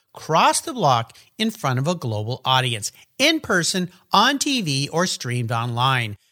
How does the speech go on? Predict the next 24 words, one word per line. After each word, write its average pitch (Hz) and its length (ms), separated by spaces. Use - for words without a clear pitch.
Barrett-Jackson 226 680
produces 214 540
the 180 80
world's 180 320
greatest 185 340
collector 185 360
car 185 260
auctions 180 380
in 139 120
Scottsdale, 196 580
Arizona, 196 500
Palm 285 360
Beach, 240 220
Florida, 143 380
Las 151 280
Vegas, 151 340
Nevada, 156 480
and 240 340
new 262 260
for 214 160
twenty 262 320
twenty-one, 202 640
Houston, 147 680
Texas. 131 640